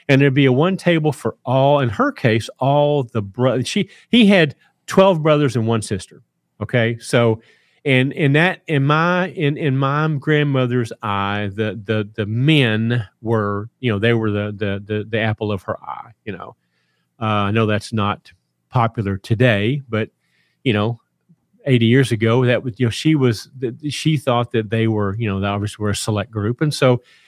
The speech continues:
she had a table that she would set up just for the men. Then there was another table for all of the wives and the in-laws and that sort of thing. There was another table for all the kids, you know. I just remember, you know, looking at the tables and comparing them. And, you know, as you get older, you go,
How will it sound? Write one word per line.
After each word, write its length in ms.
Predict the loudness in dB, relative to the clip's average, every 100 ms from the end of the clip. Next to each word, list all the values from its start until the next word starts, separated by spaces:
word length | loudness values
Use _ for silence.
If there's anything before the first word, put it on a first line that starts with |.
| _
she 220 | 0 2
had 180 | 4 2
a 60 | 0
table 420 | 0 0 0 -2
that 100 | -4
she 140 | -2
would 100 | -4
set 160 | -2 -2
up 180 | -4 -10
just 520 | 0 2 2 -2 -12
for 480 | -8 -2 0 0 -4 -6
the 80 | -2
men. 360 | 2 0 -2 _ _ _ _ _ _ _
Then 120 | 4
there 100 | 6
was 100 | 4
another 360 | 2 2 2 0
table 340 | -2 -2 -2
for 220 | -4 -6 -2
all 300 | 0 2 0
of 200 | -2 -2
the 220 | -2 0
wives 680 | 0 2 2 2 0 -2 -4
and 200 | -4 -2
the 280 | -4 -2 0
in-laws 640 | 2 2 2 2 0 -2
and 180 | -4 -2
that 140 | -2 -4
sort 200 | -8 -8
of 80 |
thing. 180 | -4 -4
There 80 | -2
was 100 | -2
another 220 | -2 -2
table 200 | -2 -2
for 80 | -2
all 100 | -4
the 80 | -6
kids, 340 | -8 -8 -10
you 60 | -14
know. 220 | -14 -14 -16 _ _ _ _ _ 2
I 100 | 4
just 220 | 4 2
remember, 600 | 4 4 4 4 2 2
you 100 | 4
know, 80 | 6
looking 380 | 6 4 2 -2
at 120 | -2
the 80 | -6
tables 520 | -2 0 0 -2 -2
and 120 | -6
comparing 540 | -6 -10 -6 -4 -2 -2
them. 260 | -4 -4
And, 100 | -2
you 80 | -2
know, 80 | 0
as 200 | -2 -2
you 80 | -2
get 180 | -2
older, 240 | -2 -2 -2
you 200 | -2 -2
go, 400 | -2 0 0